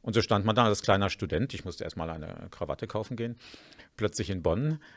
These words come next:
neben Herrn, Herrn Kohl, Herrn von Weizsäcker, Herrn Genscher, den ganzen Politikern. Wir sind, ähm, mit Hubschraubern des Bundesgrenzschutzes zum Volkswagen-Chef geflogen. Wir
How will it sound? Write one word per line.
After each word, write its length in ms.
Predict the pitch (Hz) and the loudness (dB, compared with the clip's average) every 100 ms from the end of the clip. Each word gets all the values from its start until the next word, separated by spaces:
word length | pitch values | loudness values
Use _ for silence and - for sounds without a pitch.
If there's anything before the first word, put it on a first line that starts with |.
| - | -12
neben 400 | - 98 95 95 | -2 2 2 2
Herrn, 440 | 90 87 85 85 92 | 2 2 2 0 -2
Herrn 220 | 92 90 | -2 -2
Kohl, 340 | - 98 110 | 0 2 2
Herrn 140 | 95 90 | 2 0
von 240 | - 85 | -2 -4
Weizsäcker, 560 | 80 92 - 104 104 90 | -2 -2 -6 -6 -4 -2
Herrn 200 | 92 92 | -2 -4
Genscher, 480 | 87 90 - 92 95 - - - | -4 -2 0 0 0 -10 -18 -10
den 100 | 90 | -6
ganzen 240 | 85 107 | -6 -6
Politikern. 640 | 98 87 95 107 101 90 92 - - - - _ | -4 -4 -4 -4 -2 -2 -6 -14 -20 -20 -20 _
Wir 180 | - 90 | -6 -6
sind, 420 | 85 85 87 - | -4 -6 -6 -10
ähm, 500 | 90 85 85 80 85 | -8 -8 -8 -8 -8
mit 140 | 90 90 | -8 -6
Hubschraubern 400 | 113 - 90 92 | -6 -4 -4 -4
des 100 | 92 | -4
Bundesgrenzschutzes 840 | 101 95 - 85 - 90 - 98 | -4 -4 -4 -6 -4 -8 -6 -8
zum 160 | - 92 | -8 -8
Volkswagen-Chef 720 | - 92 - 95 95 - 95 | -6 -6 -4 -6 -4 -6 -8
geflogen. 580 | - - 90 90 90 92 | -10 -8 -4 -4 -6 -6
Wir 140 | 95 | -8